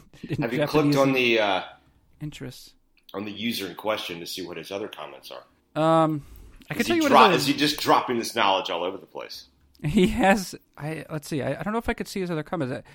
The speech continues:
Speaker 1: I could tell you he's re-, he's put up a couple videos.
Speaker 2: Okay.
Speaker 1: Two of the videos are just of a couple r-, rabbits next to each other.
Speaker 2: Okay. <laughs>
Speaker 1: Another one appears to be of an argument on a train somewhere in Asia.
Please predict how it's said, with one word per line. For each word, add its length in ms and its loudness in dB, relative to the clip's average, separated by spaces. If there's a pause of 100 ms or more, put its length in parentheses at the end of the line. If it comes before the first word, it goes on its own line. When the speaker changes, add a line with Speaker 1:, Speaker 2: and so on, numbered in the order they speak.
(120)
Speaker 1:
I 40 -12
could 100 -4
tell 100 2
you 120 0
he's 180 -2
re-, 180 -2
he's 120 -4
put 140 -2
up 100 -2
a 20 -6
couple 240 -6
videos. 680 -4 (480)
Speaker 2:
Okay. 380 0 (400)
Speaker 1:
Two 160 2
of 120 2
the 80 -4
videos 260 2
are 80 2
just 260 -4
of 300 -6
a 60 -6
couple 380 -4
r-, 60 -10 (460)
rabbits 560 0
next 200 -2
to 80 -6
each 140 -8
other. 300 -8 (220)
Speaker 2:
Okay. 680 0
<laughs> 100 4 (1000)
Speaker 1:
Another 240 4
one 160 2
appears 320 -4
to 60 -10
be 360 0 (640)
of 100 4
an 80 6
argument 640 4 (460)
on 140 6
a 60 2
train 380 0
somewhere 320 4
in 60 4
Asia. 420 2